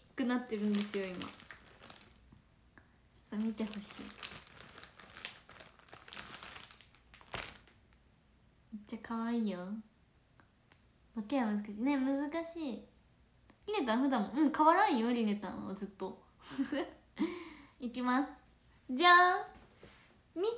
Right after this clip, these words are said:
て。結構上手くないですか？ちょっと足ちっちゃいかな。もうちょっと大きくした方がいいかな。メール見ていて面白い人。もんもん？<laughs>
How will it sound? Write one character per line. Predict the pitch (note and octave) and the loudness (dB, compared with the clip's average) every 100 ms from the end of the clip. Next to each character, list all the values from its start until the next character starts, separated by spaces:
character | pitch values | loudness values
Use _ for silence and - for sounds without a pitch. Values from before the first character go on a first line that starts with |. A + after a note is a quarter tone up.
| E4 | 4
て。 | C#4+ C4+ D4+ F#4+ - - - - _ | 6 6 2 -2 -8 -20 -20 -20 _
結 | - F4 - | 0 0 0
構 | C4+ A3+ | 0 2
上 | A#3 C4+ | 2 0
手 | C#4 | 0
く | C4+ | -2
な | C4+ | 0
い | C4 | 0
で | G#3+ A3 | 0 -4
す | - | -8
か？ | G#3+ - A#3+ C4 - _ _ _ - - - - | -14 -12 -12 -16 -20 _ _ _ -20 -20 -20 -16
ち | - | -6
ょ | |
っ | B3 | 0
と | |
足 | C#4 A4+ A4+ | 0 0 -2
ち | B3 | -2
っ | |
ち | - | -2
ゃ | C4 | -2
い | G#3+ | -2
か | G3+ | -4
な。 | G3+ | -2
も | A3+ | -4
う | B3+ | -2
ち | C#4 | -4
ょ | |
っ | |
と | G#3 | -4
大 | G3+ | -6
き | G#3 A3+ | -4 -4
く | G3+ | -4
し | G3+ | -4
た | G3+ | -4
方 | G3+ G3+ | -4 -4
が | |
い | G3+ G3 | -8 -10
い | |
か | G#3 | -10
な。 | G#3 A3+ - - _ - - _ - - - - - - - - - - - - - - - - - - - - - - - - | -10 -12 -18 -20 _ -20 -20 _ -20 -20 -20 -20 -20 -20 -20 -20 -20 -20 -20 -20 -20 -20 -20 -20 -20 -18 -18 -16 -20 -20 -14 -2
メ | A#3+ C#4 | 4 6
ー | |
ル | D#4+ | 6
見 | F4 E4 - - _ | 2 0 -6 -20 _
て | - A#3 | -2 0
い | G#3+ G#3 | 0 0
て | |
面 | G3+ G#3+ | 0 0
白 | - B3+ | 0 -4
い | C4+ | -4
人。 | - G#3+ G3+ F#3+ - _ - - - - - _ - | -6 -8 -8 -8 -16 _ -18 -16 -18 -20 -20 _ 0
も | A3+ C4 | 6 8
ん | B3 G#3 | 8 6
も | A#3 | 4
ん？ | |
<laughs> | F4+ | 0